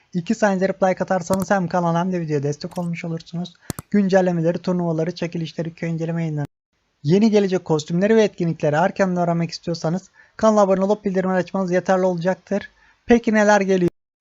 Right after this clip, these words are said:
İlk olarak dükkana iki tane teklif geliyor arkadaşlar. Bir tanesi gölge koruyucu kostümü. Normalde setin tamamlanmasını biz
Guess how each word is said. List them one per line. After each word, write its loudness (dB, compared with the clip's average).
İlk 2
olarak 2
dükkana 0
iki -6
tane 2
teklif -6
geliyor 0
arkadaşlar. -4
Bir 2
tanesi 0
gölge 0
koruyucu -4
kostümü. -6
Normalde 2
setin -2
tamamlanmasını -2
biz -8